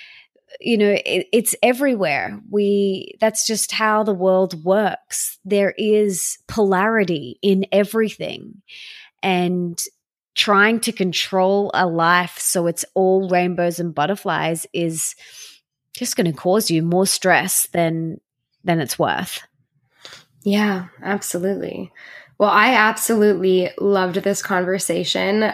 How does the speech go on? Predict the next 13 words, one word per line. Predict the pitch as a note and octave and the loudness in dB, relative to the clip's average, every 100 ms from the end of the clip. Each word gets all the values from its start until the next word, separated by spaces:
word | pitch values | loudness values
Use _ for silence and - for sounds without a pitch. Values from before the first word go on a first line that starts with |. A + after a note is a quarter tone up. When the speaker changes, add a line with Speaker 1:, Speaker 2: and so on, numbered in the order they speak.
| - | -2
Speaker 2:
I | F#3 F3 | -2 0
am | F3+ - G3 | -2 -2 -2
so | - F#3 F#3+ | -2 0 0
excited | G#3 - G3 F#3+ F#3 | 0 -2 2 2 0
to | G3+ | -4
post | - F#3 F3+ - | -2 -2 -2 -4
this | F3+ E3+ | -4 -2
episode. | E3 F#3 - F3 F#3+ | -4 -4 -4 -2 0
I | G3+ | 0
think | G3 F#3 F#3 | 0 0 0
so | - F#3 G3 | -2 0 2
many | A#3 | 2
people | A3 G#3 G3 F3 F3 F#3 | 0 -2 -2 -4 -4 -8